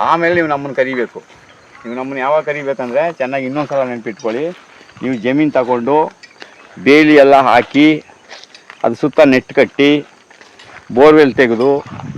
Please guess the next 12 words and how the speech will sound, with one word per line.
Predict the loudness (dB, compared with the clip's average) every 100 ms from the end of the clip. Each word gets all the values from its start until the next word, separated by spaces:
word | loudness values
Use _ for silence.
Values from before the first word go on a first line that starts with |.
| -10 -6
ಎಷ್ಟು | -6 -2
ಗಂಟೆ | 0 2 0
ಕಂಟಿನ್ಯೂ | 0 0 0
ನೀರು | 0 0
ಬರ್ತದೆ | -2 -2 -4
ನೋಡಿಕೊಂಡು, | -2 -2 -4 -2 -2 -2 -6 -8
ಆ | -2
ನೀರನ್ನ | 0 2 2 0
ಜಮೀನಿಗೆ | 0 0 0 2
ಹಾಯಿಸಿ, | 2 0 -2 -2 -2 -4 -14 -20 -6
ಚೆನ್ನಾಗಿ | 0 2 2 0
ಉಳಿಸಿ, | 0 -2 -2 -4 -4 -4